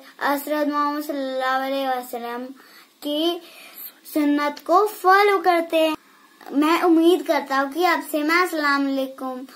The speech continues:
हम लोग अस्सलाम वालेकुम को आम करेंगे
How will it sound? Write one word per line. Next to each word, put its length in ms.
हम 180
लोग 160
अस्सलाम 480
वालेकुम 400
को 360
आम 320
करेंगे 560